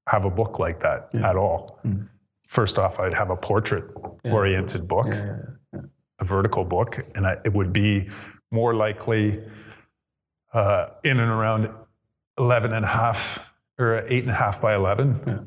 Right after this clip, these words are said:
Speaker 1: You know, so a little bit bigger than letter sized, and it would be more than likely that leatherette
Speaker 2: Yeah, yeah, yeah.
Speaker 1: with my name embossed.
Speaker 2: Yeah.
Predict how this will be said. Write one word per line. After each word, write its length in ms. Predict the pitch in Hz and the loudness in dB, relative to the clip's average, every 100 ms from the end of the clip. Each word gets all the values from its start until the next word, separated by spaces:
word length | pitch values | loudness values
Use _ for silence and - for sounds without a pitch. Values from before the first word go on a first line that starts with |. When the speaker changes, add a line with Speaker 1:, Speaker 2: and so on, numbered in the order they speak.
| - _ | -16 _
Speaker 1:
You 100 | 110 | 0
know, 160 | 104 104 | 2 2
so 200 | 101 107 | 2 2
a 60 | 101 | 2
little 120 | 110 | 2
bit 320 | 104 95 101 | 2 0 -2
bigger 200 | 113 101 | -2 0
than 300 | 101 101 98 95 | 0 0 -2 0
letter 240 | 98 101 | 0 2
sized, 560 | 101 127 117 120 - - _ - - _ _ - | 2 4 2 0 -4 -8 _ -20 -20 _ _ -2
and 240 | 104 104 | 0 2
it 60 | 95 | 0
would 180 | 104 | 0
be 340 | 95 98 98 98 - _ _ _ - _ | 2 2 2 0 -6 _ _ _ -20 _
more 300 | 107 104 113 | 2 4 4
than 120 | 107 | 2
likely 400 | 104 104 101 123 113 | 2 0 2 2 4
that 280 | 104 90 | 4 2
leatherette 800 | 101 95 92 92 101 - - - - _ - | 2 2 2 4 4 2 -2 -4 -8 _ -2
Speaker 2:
Yeah, 120 | 147 | 0
yeah, 120 | 107 | 0
yeah. 260 | 107 - - | -2 -6 0
Speaker 1:
with 200 | 113 104 | 0 2
my 100 | 98 | 0
name 240 | 92 95 | 2 0
embossed. 600 | 92 90 92 107 - - | 0 0 2 2 2 -4
Speaker 2:
Yeah. 100 | 113 | -8